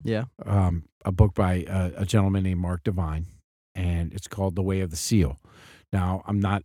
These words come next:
Speaker 2: like, trying to become, like, special forces or what they think. I,
Speaker 1: Right.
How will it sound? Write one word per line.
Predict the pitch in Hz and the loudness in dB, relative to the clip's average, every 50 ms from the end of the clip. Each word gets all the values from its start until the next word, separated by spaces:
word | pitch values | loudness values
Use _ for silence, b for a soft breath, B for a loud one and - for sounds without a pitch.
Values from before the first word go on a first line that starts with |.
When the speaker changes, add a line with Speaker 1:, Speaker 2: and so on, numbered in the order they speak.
| _ - | _ -6
Speaker 2:
like, | 107 92 90 85 | -4 -4 -4 -4
trying | - - 98 95 92 90 | -4 -4 -4 -2 -2 -4
to | 87 | -4
become, | 82 90 85 - - 101 92 90 87 82 85 | -6 -8 -8 -4 -2 -2 0 0 -2 -4 -6
like, | 95 90 90 82 - _ | -6 -6 -6 -6 -8 _
special | - - - - 92 90 - - - | -14 -14 -8 -6 -6 -6 -4 -6 -8
forces | - - 90 85 - - 90 85 80 | -6 -4 -4 -4 -2 -2 -4 -2 -2
or | 87 | -2
what | 82 82 82 - | 0 0 -2 -2
they | - 82 | -2 -4
think. | 80 - 113 98 82 71 | 0 2 2 2 2 0
I, | - 71 78 87 87 | -2 -2 -2 -2 0
Speaker 1:
Right. | 120 117 117 107 107 90 87 | 0 0 0 0 0 -2 -4